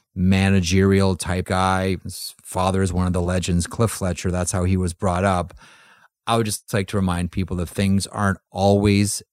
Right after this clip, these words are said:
as they appear. Not that Chuck Fletcher did everything perfectly.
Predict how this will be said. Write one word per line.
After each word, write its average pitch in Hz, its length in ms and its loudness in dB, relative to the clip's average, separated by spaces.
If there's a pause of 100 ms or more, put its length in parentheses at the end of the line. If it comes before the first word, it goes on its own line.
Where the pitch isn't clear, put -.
(120)
as 101 340 -2
they 113 200 2
appear. 131 640 0 (440)
Not 92 140 -4
that 113 60 -8
Chuck 123 220 0
Fletcher 127 280 2
did 123 140 4
everything 117 320 2
perfectly. 98 480 -4